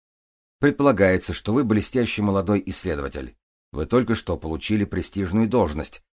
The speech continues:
и вас пригласили на международную конференцию выступить с докладом.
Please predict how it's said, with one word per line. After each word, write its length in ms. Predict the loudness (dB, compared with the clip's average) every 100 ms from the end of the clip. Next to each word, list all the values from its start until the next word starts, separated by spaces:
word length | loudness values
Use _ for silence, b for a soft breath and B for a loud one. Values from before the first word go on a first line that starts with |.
| -4
и 80 | 0
вас 220 | 0 -2
пригласили 560 | -4 -2 -4 -2 0 0
на 160 | 0
международную 720 | -2 -4 -4 -2 0 0 0 -2
конференцию 600 | -6 -4 -2 -2 -4 -4
выступить 420 | -6 -6 -10 -8
с 40 |
докладом. 540 | -6 -4 -4 -6 -8